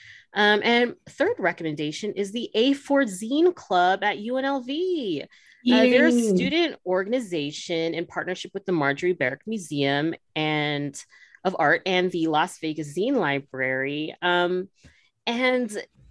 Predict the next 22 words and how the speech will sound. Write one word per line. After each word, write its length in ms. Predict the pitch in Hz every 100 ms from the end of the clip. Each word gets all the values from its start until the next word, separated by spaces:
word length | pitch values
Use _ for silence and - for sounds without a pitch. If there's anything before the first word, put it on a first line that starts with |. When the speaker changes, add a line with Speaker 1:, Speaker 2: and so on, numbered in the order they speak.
| _
Speaker 1:
I 320 | 214 233 240 - - _
walked 320 | 170 196 -
in, 500 | 240 233 220 226 233 - _
I 100 | 180
dropped 300 | 180 180 -
into 580 | 175 180 - 180 160 156 156
their 520 | 165 156 151 147 160
event 260 | 156 170 156
today 340 | 180 151 147
on 180 | 143 151
campus, 440 | - 175 185 165 -
and 160 | 175 185
they 140 | 220
had 460 | 220 262 277 277 269 _ _ _
such 360 | - 294 349 480
a 180 | 494 -
huge 440 | - 233 226 -
turnout. 800 | - 240 349 247 175 175 202 190 _ _ _ _
I 520 | 214 254 269 262 247 233
am 220 | 202 190
tickled 400 | - 247 285 269
pink, 360 | - 190 160